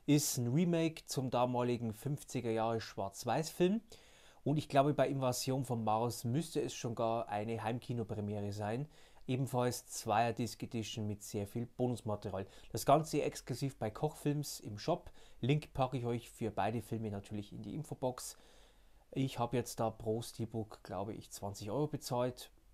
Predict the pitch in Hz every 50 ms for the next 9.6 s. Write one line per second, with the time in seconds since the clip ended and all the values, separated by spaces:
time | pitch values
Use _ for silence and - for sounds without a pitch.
0 | - - - - 120 120 - - - 127 110 113 - - 90 107 - - 113 104
1 | 104 - - 101 110 120 - - 247 - 101 95 101 117 120 147 185 214 - -
2 | - - - - - - - - - - 113 117 - 131 113 117 107 107 - 214
3 | 208 185 170 139 135 135 131 127 135 123 - - - 113 101 104 107 104 104 -
4 | - - - 110 98 98 - - 165 180 180 175 170 175 170 - - - - -
5 | - - - - 110 - - - 113 113 117 107 110 107 110 117 120 110 104 107
6 | 107 104 - 104 104 - - 104 101 101 - - 98 - - 98 95 101 98 101
7 | - 110 - - - 107 - - - - 85 - - - - - - 143 127 135
8 | 131 127 127 - 135 131 127 131 - - - - - - 123 113 107 - 117 110
9 | - - 101 - - 104 95 - - - -